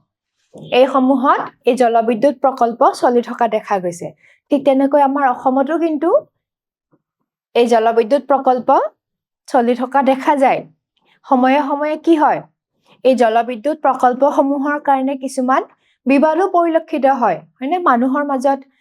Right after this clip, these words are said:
সামাজিক মাধ্যমত বিভিন্ন ধৰণৰ আলোচনাও দেখা যায়। আৰু বৰ্তমান যিবোৰ আমাৰ পৰিৱেশ বিজ্ঞানী আছে, আ, যিবোৰ সমাজ বিজ্ঞানী বা বুদ্ধিজীৱী, তেওঁলোকে কি কৰিছে?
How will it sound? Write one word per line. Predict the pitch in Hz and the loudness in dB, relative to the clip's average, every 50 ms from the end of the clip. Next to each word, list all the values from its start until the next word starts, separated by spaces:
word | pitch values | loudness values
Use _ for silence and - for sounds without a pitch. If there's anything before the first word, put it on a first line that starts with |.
| _ _ _ _ _ _ _ - - - | _ _ _ _ _ _ _ -12 -4 -2
সামাজিক | 277 254 254 254 247 262 330 - - _ - | 0 0 0 0 0 -2 -4 -4 -6 _ -2
মাধ্যমত | 262 269 254 233 262 302 269 269 294 285 277 277 _ - | 0 2 2 2 0 0 2 2 2 0 -2 -6 _ -6
বিভিন্ন | 254 240 254 269 285 | -4 -2 0 0 0
ধৰণৰ | 277 320 311 330 320 | 0 0 0 2 2
আলোচনাও | 294 269 269 277 285 - 311 311 320 349 339 | 2 2 2 0 0 0 -2 0 0 2 2
দেখা | 320 302 - 294 269 | 0 0 0 -2 -2
যায়। | 226 208 170 - - _ _ _ _ _ _ _ _ _ - | 0 0 -2 -4 -4 _ _ _ _ _ _ _ _ _ -2
আৰু | 240 226 226 240 330 453 480 330 | -2 0 0 0 -2 -2 -4 -2
বৰ্তমান | 240 240 226 226 233 247 247 254 262 269 | 0 0 0 2 2 0 2 2 0 0
যিবোৰ | 254 269 269 233 262 277 | 0 -2 -2 2 2 2
আমাৰ | 269 262 254 262 269 277 | 2 2 0 -2 -4 -6
পৰিৱেশ | 269 - 240 226 220 214 214 254 269 254 233 240 | -2 -2 -2 -2 0 -2 -2 -2 -2 -2 -6 -6
বিজ্ঞানী | 247 220 269 277 269 262 262 262 269 | -6 -2 0 0 2 2 0 0 -2
আছে, | 269 269 - 262 254 254 - - 165 - _ _ _ _ _ _ _ _ _ _ _ _ _ _ - | -2 -2 -2 -2 -2 -2 -8 -14 -20 -20 _ _ _ _ _ _ _ _ _ _ _ _ _ _ -12
আ, | - - - 233 | -6 -4 -2 -2
যিবোৰ | 208 196 226 202 226 240 247 247 254 - - - _ _ _ _ - | 0 0 -2 0 2 0 0 -2 -4 -12 -20 -20 _ _ _ _ -4
সমাজ | - 233 226 226 240 269 277 | -2 0 2 2 0 0 0
বিজ্ঞানী | 262 311 285 240 240 302 294 277 269 277 277 277 277 _ _ _ _ _ _ _ _ _ _ - | 0 0 0 2 2 2 2 2 0 0 -2 -4 -6 _ _ _ _ _ _ _ _ _ _ 0
বা | 254 240 | 0 2
বুদ্ধিজীৱী, | 202 226 226 190 196 240 285 269 262 302 240 277 285 269 262 269 _ _ _ - | 2 0 0 0 0 0 0 2 0 -2 -2 -2 -2 -4 -6 -8 _ _ _ 2
তেওঁলোকে | 269 254 254 262 262 254 - 302 | 2 2 4 2 0 0 -2 -4
কি | 302 - 349 339 | -2 -2 -4 0
কৰিছে? | - 302 285 269 277 233 180 | 2 0 0 0 -2 -4 -6